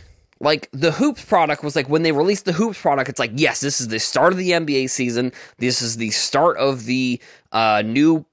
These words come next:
players being included in products. This is exciting. This is the first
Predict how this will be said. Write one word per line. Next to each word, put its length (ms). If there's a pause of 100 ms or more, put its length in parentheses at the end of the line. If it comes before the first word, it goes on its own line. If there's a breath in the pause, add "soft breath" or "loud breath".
players 520
being 380
included 540
in 100
products. 460
This 240
is 40
exciting. 520
This 160
is 60
the 60
first 320